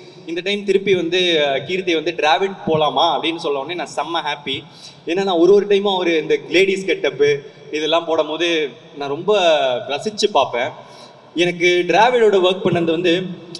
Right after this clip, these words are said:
ஒரு கோ ஆர்டிஸ்டோட ஒரு ஃப்ரெண்டு கிடைச்சிட்டான் அப்படின்ற சந்தோஷம் எனக்கு இருக்கு. And அடுத்து ஹிருத்து, ஹிருத்துவும் இங்க இல்ல.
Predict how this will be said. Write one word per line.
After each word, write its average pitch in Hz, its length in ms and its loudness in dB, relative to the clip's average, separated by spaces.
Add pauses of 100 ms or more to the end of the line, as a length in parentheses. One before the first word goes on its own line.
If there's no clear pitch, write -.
(260)
ஒரு 175 280 4
கோ 233 260 2
ஆர்டிஸ்டோட 196 320 2
ஒரு 165 460 2
ஃப்ரெண்டு 196 440 2
கிடைச்சிட்டான் 131 300 0 (320)
அப்படின்ற 151 520 -2
சந்தோஷம் 135 480 -4
எனக்கு 110 140 -10
இருக்கு. 107 220 -12 (880)
And 175 260 0
அடுத்து 190 420 4
ஹிருத்து, 202 520 2
ஹிருத்துவும் 156 340 2
இங்க 165 160 0
இல்ல. 156 380 2